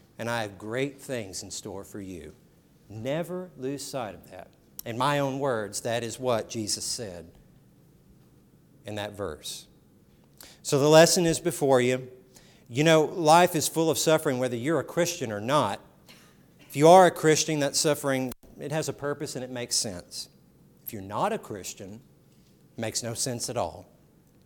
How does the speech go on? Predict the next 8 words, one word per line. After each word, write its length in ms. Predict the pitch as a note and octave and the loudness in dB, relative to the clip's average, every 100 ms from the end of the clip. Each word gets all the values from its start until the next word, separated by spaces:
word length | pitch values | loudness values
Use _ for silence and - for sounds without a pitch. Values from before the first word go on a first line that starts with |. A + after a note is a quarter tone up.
| _ _ _ _ - - - | _ _ _ _ -20 -20 -14
If 120 | - B2+ | -8 6
you're 140 | G3 | 8
tired 380 | G#3 F3 F3 F#3 | 8 8 8 6
of 180 | F3 - | 2 2
suffering 540 | - E3 D#3+ E3 D#3 | 4 4 4 0 -2
to 60 | C#3+ | 0
no 180 | D3 | 0
purpose, 600 | C#3+ C#3+ D3 D3+ E3 - | 0 -2 -2 0 -2 -2